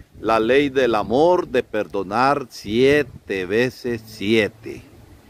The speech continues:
es decir, siempre. Jesús que propone ir más allá en el amor y que propone vencer el mal a fuerza del bien.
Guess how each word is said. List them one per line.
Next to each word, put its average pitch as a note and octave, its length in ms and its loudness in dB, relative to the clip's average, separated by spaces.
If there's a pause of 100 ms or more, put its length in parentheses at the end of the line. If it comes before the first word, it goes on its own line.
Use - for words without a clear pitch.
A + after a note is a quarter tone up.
(140)
es G#2 160 2
decir, C3 540 4
siempre. D#2 1000 -4 (1040)
Jesús G3+ 540 4
que - 160 2
propone E3+ 880 2
ir C#3+ 360 0
más C3+ 460 0
allá B2+ 600 0 (640)
en B2 180 2
el A#2+ 160 2
amor A#2 340 2 (920)
y A2 60 -10
que C#3+ 180 4
propone G3 800 2
vencer C#3+ 880 0 (120)
el B2 280 2
mal F3 520 2 (280)
a A2 140 -2
fuerza C3 560 -2
del F2 200 -8
bien. F#2+ 540 0